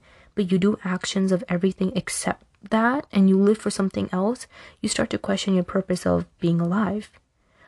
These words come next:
What a lot of teens do is they say that my purpose of being alive is for the deen, and then they live their lives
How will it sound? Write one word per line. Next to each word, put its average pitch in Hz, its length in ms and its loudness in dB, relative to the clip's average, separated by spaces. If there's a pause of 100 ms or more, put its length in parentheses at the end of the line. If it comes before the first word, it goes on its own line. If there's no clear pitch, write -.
(100)
What 233 120 2
a 226 60 4
lot 247 180 2
of 285 140 -6
teens 196 320 0
do 185 140 0
is 185 100 0
they 185 120 -2
say 185 200 -2
that 180 100 0
my 175 180 2
purpose 214 440 -2
of 190 100 -4
being 185 180 4
alive 180 320 0
is 175 80 -6
for 175 160 0
the 185 140 2
deen, 170 380 0
and 175 100 0
then 180 160 4
they 180 140 4
live 180 480 2
their 180 160 0
lives 180 440 -2